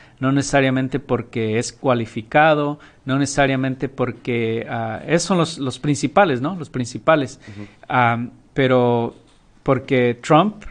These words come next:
Speaker 1: nunca ni siquiera fue, eh, un consejero de la ciudad, ¿sí me entiendes? Ah, eh, solamente su compañía, y no sabemos nada de su compañía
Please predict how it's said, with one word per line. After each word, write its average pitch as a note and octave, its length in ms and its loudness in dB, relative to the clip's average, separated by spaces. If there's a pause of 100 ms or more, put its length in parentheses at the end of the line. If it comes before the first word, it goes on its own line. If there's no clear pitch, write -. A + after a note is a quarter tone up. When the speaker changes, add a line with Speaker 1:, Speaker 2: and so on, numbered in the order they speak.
Speaker 1:
nunca E3 580 0
ni C#3+ 160 -2
siquiera D3 420 2
fue, D#3 240 0 (520)
eh, - 480 -12
un C#3 140 -4
consejero C#3+ 560 2
de D#3+ 120 6
la C#3 140 4
ciudad, D3+ 420 4
¿sí D#3+ 140 2
me D#3+ 80 2
entiendes? D#3+ 480 -2 (440)
Ah, A#2 420 4
eh, A#2+ 360 -2
solamente C#3+ 580 2
su - 160 -8
compañía, B2 540 2
y D#3 80 6
no D#3 140 4
sabemos D#3 460 2
nada E3 260 4
de C3+ 100 0
su - 160 -8
compañía A#2 600 -6